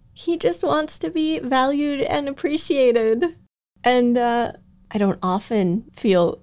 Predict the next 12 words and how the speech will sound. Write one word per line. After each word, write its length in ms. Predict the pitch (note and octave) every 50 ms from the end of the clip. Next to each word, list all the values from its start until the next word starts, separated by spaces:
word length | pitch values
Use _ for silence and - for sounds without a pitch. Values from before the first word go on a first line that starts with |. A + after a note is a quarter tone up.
| _
kinship 480 | - - A3+ F#3 F#3+ - - E3 - - -
<laughs> 20 |
with 680 | - - G3 A#3+ B3+ C4 - C4 D4 A3 A3 - -
Mondo, 640 | A3+ F#3+ F#3 F#3+ F#3 F#3 F3+ F3 E3+ E3+ E3 A3 - - - _ _ _ _ - -
but 160 | A3+ G3+ A3+
I 120 | A3+ B3 D4
have 200 | E4 D4+ A#3+ A3 -
absolutely 1000 | - A3+ A3 A3 A3 - - A#3+ G3+ G3 F#3+ F#3 F3+ G3+ A3+ B3 C4 C#4 C#4+ - -
started 480 | - - - A#3 G3+ F#3+ F#3+ F#3 F#3+
to 100 | - A#3
tear 320 | A3 - - A#3 G3 F3+ F3+
up 260 | F3 F3 F3 -